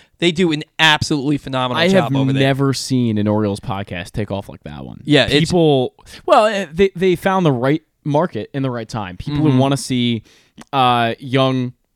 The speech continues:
Speaker 2: Orioles players a-, and the minor leagues, and, and they covered that throughout the rebuild, and they have done a really, really good job.
Speaker 1: Yeah, and, and the Orioles are likely to get,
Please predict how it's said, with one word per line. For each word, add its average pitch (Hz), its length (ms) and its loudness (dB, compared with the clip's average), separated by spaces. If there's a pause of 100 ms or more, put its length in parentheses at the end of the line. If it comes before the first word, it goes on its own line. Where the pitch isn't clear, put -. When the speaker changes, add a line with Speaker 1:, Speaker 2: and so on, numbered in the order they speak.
(160)
Speaker 2:
Orioles 143 320 2
players 95 480 -10
a-, 123 140 -8
and 123 100 -2
the 113 60 2
minor 117 220 0
leagues, 131 260 -2
and, 117 140 -4
and 117 120 -4
they 110 80 -2
covered 131 360 -2
that 117 240 -2
throughout 117 220 -6
the 107 60 -8
rebuild, 110 520 2
and 113 180 -4
they 123 160 4
have 117 240 -2
done 110 220 -2
a 98 80 -6
really, 98 360 -6
really 82 240 -10
good - 160 -16
job. 55 300 -16
Speaker 1:
Yeah, - 220 -6
and, 156 200 -2
and 147 380 -2
the 143 180 -2
Orioles 151 360 0
are 131 180 -2
likely 127 400 -4
to 123 140 -8
get, 120 320 -4